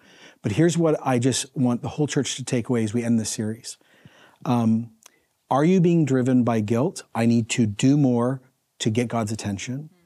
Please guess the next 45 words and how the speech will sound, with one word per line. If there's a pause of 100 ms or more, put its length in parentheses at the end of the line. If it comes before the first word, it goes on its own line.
(520)
Are
you
living
your
Christian
life
out
of
shame?
I'm
such
a
terrible
Christian. (340)
Why
would
he
even
talk
to
me? (460)
Or
have
you
said,
it's
just
too
complicated,
life
is
too
complicated,
life
is
too
busy, (600)
it, (220)
apathy, (100)
I'm
just
gonna
sit
and
escape?